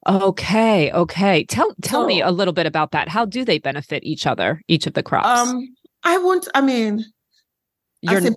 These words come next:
Speaker 2: proud farmer's daughter, some of those things I won't know, but
Speaker 1: Yeah.
Speaker 2: I just remember
Speaker 1: <laughs>
Speaker 2: that
Speaker 1: Right.
Speaker 2: at the bigger farm,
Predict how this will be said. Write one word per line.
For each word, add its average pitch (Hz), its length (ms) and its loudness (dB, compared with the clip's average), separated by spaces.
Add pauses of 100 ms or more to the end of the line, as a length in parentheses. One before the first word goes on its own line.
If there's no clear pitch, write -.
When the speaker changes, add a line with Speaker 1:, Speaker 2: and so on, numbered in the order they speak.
Speaker 2:
proud 277 260 2
farmer's 240 420 0
daughter, 220 600 2
some 233 140 0
of 233 140 0
those 269 180 0
things 233 360 0
I 208 100 4
won't 208 380 2
know, 170 460 -4
but 202 200 0
Speaker 1:
Yeah. 247 120 4
Speaker 2:
I - 40 0
just 330 500 0
remember 214 880 2
Speaker 1:
<laughs> - 520 -10
Speaker 2:
that 185 220 2
Speaker 1:
Right. 165 380 2
Speaker 2:
at 208 200 0
the 226 80 0
bigger 254 360 0
farm, 196 440 0